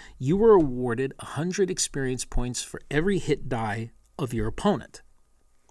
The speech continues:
I liked that because then it made the idea of facing a few orcs,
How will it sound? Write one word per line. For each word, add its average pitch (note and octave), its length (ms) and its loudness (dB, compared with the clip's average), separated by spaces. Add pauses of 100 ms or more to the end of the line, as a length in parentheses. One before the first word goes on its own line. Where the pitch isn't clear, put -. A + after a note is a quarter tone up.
(100)
I A#3+ 100 -2
liked C4+ 360 -4
that - 240 -12 (320)
because D3+ 420 -2
then G#3+ 520 2
it D3+ 220 0
made D3+ 600 0 (200)
the C3 340 0
idea C3+ 880 -2
of B2+ 240 -8
facing C3 460 -2
a B2 40 -6
few B2 280 -6
orcs, D#3+ 500 0